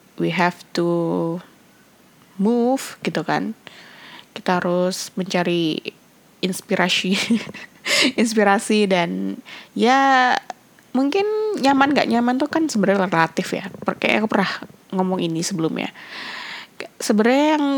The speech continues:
yang dibilang zona nyaman kan belum tentu <laughs> nyaman-nyaman banget gitu. Ketika kamu ngomong zona nyaman, biasa jadi kamu memang stuck dan you don't know how to get out gitu.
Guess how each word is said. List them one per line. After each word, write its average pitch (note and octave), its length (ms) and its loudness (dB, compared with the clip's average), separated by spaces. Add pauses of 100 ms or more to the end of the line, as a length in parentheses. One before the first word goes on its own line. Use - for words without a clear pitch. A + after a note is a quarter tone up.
(300)
yang A#3+ 180 2 (140)
dibilang F#3 400 2
zona F#3 240 2
nyaman F#3 320 0
kan C#4 160 2
belum F#3+ 160 0
tentu F#3+ 180 2
<laughs> G3 60 0
nyaman-nyaman G3 560 2
banget G#3 320 2
gitu. E3 240 -4
Ketika F3 400 -2
kamu F3+ 400 -4 (560)
ngomong F#3 240 -2
zona F#3 240 2
nyaman, G3+ 320 2
biasa F#3 240 0
jadi F#3 160 2
kamu A3 240 2
memang G3 160 0
stuck - 320 -2
dan E3 400 0
you F3 160 -2
don't F#3+ 160 2
know F3+ 400 -2 (540)
how F3+ 280 2
to E3+ 120 0
get E3+ 200 4
out E3 280 2
gitu. - 280 -6